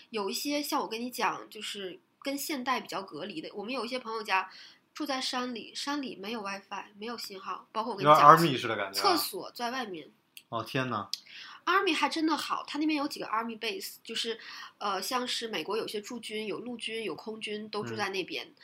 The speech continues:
Speaker 1: 他们那个 base 就是比较，呃，还是比较现代化的，什么都有，什么都有，就跟你跟其他地方见到的 Army base 是一样的。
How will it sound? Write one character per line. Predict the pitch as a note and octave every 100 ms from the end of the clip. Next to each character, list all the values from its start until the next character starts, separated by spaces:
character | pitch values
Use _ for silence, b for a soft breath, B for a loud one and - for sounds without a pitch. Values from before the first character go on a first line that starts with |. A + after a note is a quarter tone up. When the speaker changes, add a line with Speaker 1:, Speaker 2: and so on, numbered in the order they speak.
| B B
Speaker 1:
他 | -
们 | F#4+
那 | A#4+ D#4+
个 | D#4
base | C#4 C4 -
就 | A#3+
是 | A3
比 | G#3+
较， | F#3+ F3 E3+ - B B B B
呃， | F#3 F#3+ E3+
还 | - B3+
是 | D#4+
比 |
较 | A3+
现 | F#3 - A#3
代 | G3
化 | - D3 -
的， |
什 | G3 F3+
么 | G3+
都 | A#3+
有， | A3 -
什 | - E3+
么 |
都 | G#3+ G#3
有， |
就 | -
跟 | C4+ D4
你 | F#3
跟 | G3+ A3
其 | -
他 | B3 B3+
地 | B3+
方 | A#3
见 | G#3+ A3
到 | G3+
的 | F3+ E3
Army | - A3 G#3+
base | G#3+ G3+
是 | - -
一 | G3 D#3+
样 | A#3 G#3
的。 | E3+